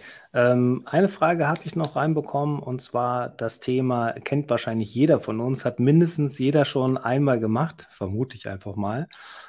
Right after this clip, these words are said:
Äh, das ist das Thema Checkliste beziehungsweise Pro-Kontra-Liste. Ähm, wie hilfreich ist das für eine Entscheidungsfindung?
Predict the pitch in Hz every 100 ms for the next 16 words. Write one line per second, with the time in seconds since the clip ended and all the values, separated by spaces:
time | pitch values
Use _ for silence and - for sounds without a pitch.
0 | - - 110 110 113 - 135 127 - -
1 | 156 120 110 110 110 _ _ _ - 139
2 | 139 120 120 - 127 117 110 - 120 110
3 | 110 110 107 110 - 117 113 - 120 120
4 | - 101 95 - _ _ 107 98 - 98
5 | 92 - _ _ _ 110 104 101 101 98
6 | 101 - - 147 170 135 170 170 139 135
7 | - 131 139 - 92 - - - - 107
8 | 101 95 95 95 _ _ 120 - 107 107
9 | 92 - 117 104 98 92